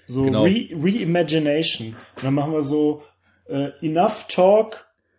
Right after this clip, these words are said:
Speaker 1: die Story neu erzählt. Und wir fangen an mit Folge eins über, ähm, Terminator.
Speaker 2: Genau, so machen wir's. Und dann, dann erzählen wir auch noch mal unsere Einleitung, wer wir sind und so weiter, aber so ein bisschen anders.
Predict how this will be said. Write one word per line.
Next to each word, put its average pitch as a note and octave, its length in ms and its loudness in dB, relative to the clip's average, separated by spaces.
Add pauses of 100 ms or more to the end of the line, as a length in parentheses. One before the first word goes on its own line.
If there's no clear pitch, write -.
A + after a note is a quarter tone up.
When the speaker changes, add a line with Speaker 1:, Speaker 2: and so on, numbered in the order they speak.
(300)
Speaker 1:
die D#3+ 100 -8
Story F#3+ 720 4
neu D#3 260 2
erzählt. D3 800 0
Und C#3+ 200 -6
wir D3+ 80 -2
fangen D#3+ 280 -4
an E3+ 320 -4
mit D3+ 200 -8
Folge D#3 340 2
eins D#3+ 440 -4
über, D3 500 -2 (200)
ähm, C#3 500 -4 (200)
Terminator. B2+ 680 -4 (840)
Speaker 2:
Genau, G2+ 280 -6
so A2 140 -6
machen A2+ 260 -6
wir's. F#2+ 180 -8 (260)
Und G2+ 100 -6
dann, A#2+ 300 -2 (180)
dann A#2 260 -6 (320)
erzählen C#3+ 340 0
wir B2+ 100 4
auch A2+ 100 0
noch A#2 160 -6
mal A2 360 -6 (160)
unsere G#2+ 400 -6
Einleitung, C3+ 640 -2
wer A2+ 140 4
wir A2 80 -2
sind B2 240 -2
und C#3 140 -12
so B2 120 -12
weiter, C3 360 -4
aber A2+ 120 -4
so A2+ 80 -2
ein A2+ 100 -2
bisschen C3 320 -4
anders. G2+ 400 -4